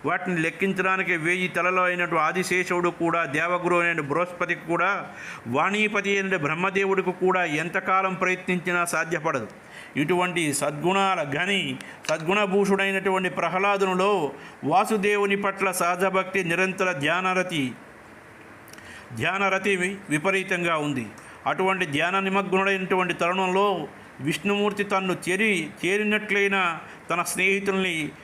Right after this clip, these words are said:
ఏమరుచు శ్రీహరి తనతో ఆటలాడుకున్నట్లు తాను భావిస్తూ ఉంటాడు. తన స్నేహితుడితో ఆటలాడుతూ, మర్చిపోతూ, భక్తవత్సలుడైనటువంటి శ్రీహరి తనతో సంభాషించినట్లయినా తన, తాను మాత్రం ఇతరుల మాటలకి బదులు చెప్పి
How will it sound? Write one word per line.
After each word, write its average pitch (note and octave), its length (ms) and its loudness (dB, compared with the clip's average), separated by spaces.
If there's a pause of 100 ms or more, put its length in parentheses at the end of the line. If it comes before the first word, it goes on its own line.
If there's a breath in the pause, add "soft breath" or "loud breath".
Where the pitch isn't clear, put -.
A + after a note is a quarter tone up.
(140 loud breath)
ఏమరుచు G3+ 760 2
శ్రీహరి F#3+ 340 2
తనతో F3+ 680 0
ఆటలాడుకున్నట్లు F#3 1000 0
తాను F3 260 0
భావిస్తూ E3+ 460 -2
ఉంటాడు. D3+ 460 -4 (1120 loud breath)
తన F3+ 220 0
స్నేహితుడితో G3 520 0
ఆటలాడుతూ, F#3+ 680 2
మర్చిపోతూ, F#3 880 0 (1000 loud breath)
భక్తవత్సలుడైనటువంటి G3+ 1400 2
శ్రీహరి G3 400 2
తనతో G3 420 2
సంభాషించినట్లయినా F#3 1400 0
తన, E3+ 400 -2 (100)
తాను F3+ 340 0
మాత్రం F#3 320 2
ఇతరుల F#3 400 2
మాటలకి F#3 460 0
బదులు D#3+ 300 2
చెప్పి F3+ 600 0